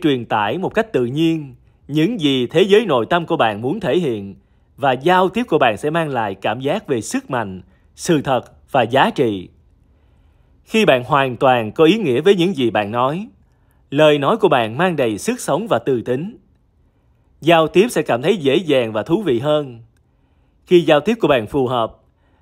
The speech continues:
bạn cũng sẽ thấy dễ dàng hơn trong việc khai thác sức mạnh,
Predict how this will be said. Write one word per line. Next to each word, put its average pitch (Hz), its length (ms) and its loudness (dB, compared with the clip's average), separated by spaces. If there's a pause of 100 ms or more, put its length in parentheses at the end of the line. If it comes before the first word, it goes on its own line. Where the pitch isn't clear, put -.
(120)
bạn 139 200 0
cũng 143 220 -2
sẽ 165 140 -2
thấy 190 180 2
dễ 147 180 2
dàng 156 280 2
hơn 165 300 2
trong 180 200 0
việc 135 220 -2
khai 175 140 -4
thác 175 300 -6
sức 294 280 -4
mạnh, 107 360 -6